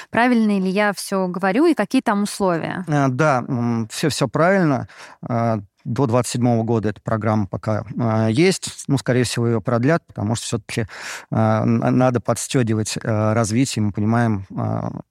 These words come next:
Speaker 2: да, за последние два года, что вектор государства направлен на это. Э, там есть два нюанса,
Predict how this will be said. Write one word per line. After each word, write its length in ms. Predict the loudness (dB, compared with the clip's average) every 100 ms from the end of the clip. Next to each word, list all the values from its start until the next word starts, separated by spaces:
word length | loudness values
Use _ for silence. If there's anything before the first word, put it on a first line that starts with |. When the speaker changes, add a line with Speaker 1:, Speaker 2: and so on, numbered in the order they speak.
| -4
Speaker 2:
да, 240 | 0 0
за 80 | 0
последние 420 | -2 0 2 2
два 160 | 2 2
года, 280 | 2 0 0
что 360 | -2 -2 0
вектор 440 | 2 0 -2 -6 -8 -12 -10 -8 -4
государства 560 | -2 0 2 2 2
направлен 560 | 2 2 2 2 2 2
на 220 | 2 2
это. 260 | 2 -2 -4 -10 -18 -10 0
Э, 240 | 2 2
там 220 | 2 2 4
есть 240 | 2 2
два 220 | 2 2
нюанса, 720 | 2 2 2 0 -2 -2 -2